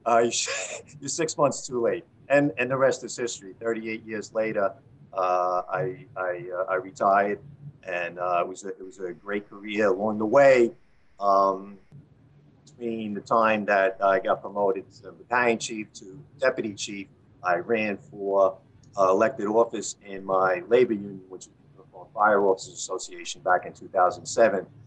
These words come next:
I was, uh, elected to that, and it became the legislative and political director. And that actually year was the year after Detective James Zadroga had passed away from nine eleven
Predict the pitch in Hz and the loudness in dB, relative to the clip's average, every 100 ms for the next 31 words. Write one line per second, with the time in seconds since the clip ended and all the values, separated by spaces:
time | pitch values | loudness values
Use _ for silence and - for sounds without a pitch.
0 | - _ - 87 90 92 - 92 90 95 | -20 _ -4 -2 0 -2 2 2 4 2
1 | 95 117 - 92 - 87 95 92 90 92 | 4 2 0 -12 -10 0 2 4 0 -8
2 | _ 98 92 90 95 90 - 98 92 92 | _ -12 -12 -6 -4 -4 -6 -6 -6 -6
3 | 85 76 110 151 151 117 101 95 95 - | -12 -16 -6 -4 -2 -4 0 2 2 2
4 | 101 - - _ - _ 95 95 117 110 | -2 -2 -16 _ -20 _ -8 -2 2 2
5 | 117 - - 101 - - 95 - 113 123 | 2 -2 -2 0 -2 -8 -14 -16 -6 0
6 | 110 98 92 92 107 98 104 104 98 - | 4 6 4 0 -10 -16 -6 0 0 -2
7 | 90 _ 104 - 98 110 95 92 95 107 | -18 _ -10 -10 -14 -12 -12 -14 -18 -6
8 | 107 104 92 95 - 98 90 95 95 92 | -4 -2 -4 -4 -4 -6 -6 -6 -4 -4
9 | - 92 90 95 92 90 95 87 | -6 -12 -6 -4 -2 0 -2 -2